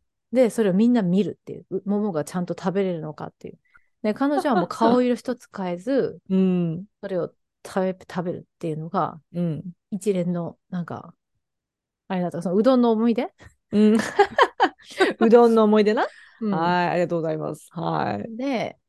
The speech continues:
Speaker 2: うん。
Speaker 1: 私が好きだったのが、オンザライスっていう
Speaker 2: うん。
Speaker 1: メニューがあったのね。
Speaker 2: はい。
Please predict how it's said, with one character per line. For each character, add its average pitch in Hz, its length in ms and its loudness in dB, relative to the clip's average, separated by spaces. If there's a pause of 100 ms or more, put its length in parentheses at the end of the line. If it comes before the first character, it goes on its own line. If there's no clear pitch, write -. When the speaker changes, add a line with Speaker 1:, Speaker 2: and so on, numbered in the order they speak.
(160)
Speaker 2:
う - 40 -10
ん。 165 40 -6
Speaker 1:
私 277 260 0
が 294 120 -6
好 - 120 -18
き 285 120 -4
だ 262 140 -2
っ 240 80 -2
た 185 140 -8
の 185 180 -2
が、 196 340 0 (680)
オ 247 140 0
ン 311 100 -2
ザ 330 160 0
ラ 330 140 0
イ 311 80 -2
ス - 140 -6
っ 175 40 -8
て - 240 -10
い 170 120 -4
う 190 360 0 (200)
Speaker 2:
う 208 60 0
ん。 185 240 0 (180)
Speaker 1:
メ 240 100 -2
ニ 220 120 0
ュ - 20 -8
ー - 20 -8
が 170 80 -8
あ - 40 -6
っ 175 60 -14
た - 100 -10
の - 60 -10
ね。 190 220 -8 (380)
Speaker 2:
は 190 280 4
い。 - 140 -2